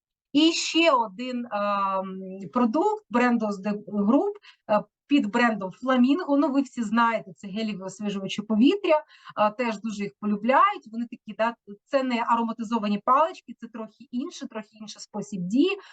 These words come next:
але так само дають нам аромат у нашій оселі чи в будь-якому приміщенні, це може бути офіс.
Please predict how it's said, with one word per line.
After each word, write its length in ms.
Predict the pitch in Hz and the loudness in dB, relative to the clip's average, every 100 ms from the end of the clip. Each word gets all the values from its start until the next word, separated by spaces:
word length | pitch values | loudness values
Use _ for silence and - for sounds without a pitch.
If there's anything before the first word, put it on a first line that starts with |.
| - | -8
але 200 | - 196 | 2 2
так 200 | 208 202 | 2 -2
само 400 | - 262 302 330 | 0 2 2 0
дають 440 | 214 190 190 247 - | -8 -8 -6 -6 -2
нам 280 | 190 214 226 | 0 0 0
аромат 520 | 180 175 180 214 240 _ _ _ - | -4 -2 0 0 0 _ _ _ -14
у 300 | 208 233 240 | -8 -6 -6
нашій 520 | 190 190 208 - 196 - | -4 -4 -4 -8 -10 -10
оселі 520 | - - 254 285 247 | -12 0 2 4 0
чи 200 | - 185 | -8 -14
в 20 | |
будь-якому 560 | 165 214 202 196 202 185 | -10 -8 -8 -6 -6 -6
приміщенні, 540 | - 175 226 - 185 | -6 -2 -2 -2 -4
це 140 | 175 196 | -2 -2
може 200 | 180 170 | 0 -2
бути 280 | 180 180 | -2 -2
офіс. 500 | 185 175 180 _ - | 0 2 0 _ -20